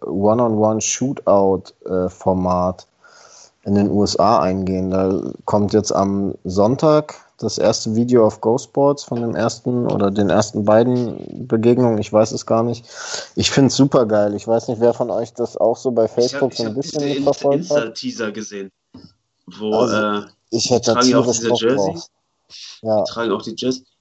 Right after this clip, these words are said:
Speaker 2: Wir hatten gezockt, wo die sich in der Mitte bei dem Buzzer getroffen haben und der eine den anderen den Hopper runtergeschlagen hat.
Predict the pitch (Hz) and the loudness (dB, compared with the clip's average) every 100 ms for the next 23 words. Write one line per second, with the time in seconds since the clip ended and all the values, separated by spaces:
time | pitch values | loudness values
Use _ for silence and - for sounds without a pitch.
0 | _ 127 139 151 151 170 - 117 117 113 | _ 0 4 2 2 -2 -2 -4 -2 -2
1 | 120 131 113 131 135 139 120 117 110 123 | -2 -2 2 2 2 2 2 2 0 -2
2 | 143 139 131 135 139 131 117 - 110 - | 0 -2 -2 -6 0 0 0 0 0 -2
3 | - 107 98 123 120 120 123 - 127 123 | 2 4 6 6 4 0 -2 0 2 2
4 | 113 113 135 120 101 104 107 98 98 98 | 0 -4 -2 0 -2 -2 -4 -2 0 0
5 | 95 95 92 | -2 -4 -10